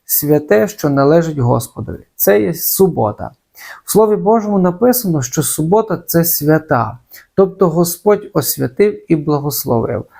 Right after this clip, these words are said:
Зараз багато людей кажуть, що це не потрібно.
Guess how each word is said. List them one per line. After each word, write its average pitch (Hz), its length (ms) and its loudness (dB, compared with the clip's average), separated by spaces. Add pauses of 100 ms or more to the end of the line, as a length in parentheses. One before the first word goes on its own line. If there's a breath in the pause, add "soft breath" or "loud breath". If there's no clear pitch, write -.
(260 loud breath)
Зараз 165 680 0
багато 202 520 0
людей 160 640 2 (140)
кажуть, 185 340 0
що - 200 -6
це 147 240 0
не 147 140 2
потрібно. 123 720 -4